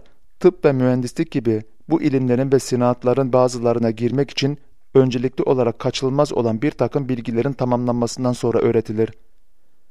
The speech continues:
Bunun içindir ki bunların öğretilmesi bu bilgilerin tamamlanmasından sonraya bırakılır. Yani bunların öğretilmesi yüksek öğretim merhalesine bırakılır. Bu madde, bilgilerin ve Rasul'ün fiilinin vakasına binaen konulmuştur.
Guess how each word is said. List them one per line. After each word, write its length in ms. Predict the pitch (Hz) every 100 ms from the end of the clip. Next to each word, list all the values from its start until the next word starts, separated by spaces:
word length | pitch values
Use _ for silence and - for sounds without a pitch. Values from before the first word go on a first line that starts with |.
| - -
Bunun 220 | 147 202
içindir 380 | 185 135 131 160
ki 220 | - 110
bunların 400 | 127 123 139 160
öğretilmesi 720 | 127 123 123 120 117 - 135 - - - -
bu 140 | 156
bilgilerin 440 | 139 117 120 131
tamamlanmasından 840 | 147 127 127 123 123 120 117 123 147
sonraya 440 | - 131 120 110
bırakılır. 420 | 113 110 - 113 - - - - - - - - - -
Yani 300 | 143 127 120
bunların 420 | 123 123 120 170
öğretilmesi 580 | 135 123 120 113 117 -
yüksek 380 | 139 123 - 156
öğretim 360 | 135 127 131 131
merhalesine 640 | 123 113 117 117 127 120
bırakılır. 480 | 117 113 117 110 - - - - - - - - - -
Bu 100 | 147
madde, 460 | 127 117 - 123 143 - - - 135
bilgilerin 540 | 127 120 120 123 151
ve 120 | 131
Rasul'ün 420 | 123 117 131 123
fiilinin 540 | 156 - 127 123 127 135
vakasına 580 | 123 117 123 - 127 113
binaen 280 | 120 113
konulmuştur. 680 | 110 117 110 107 - 117 104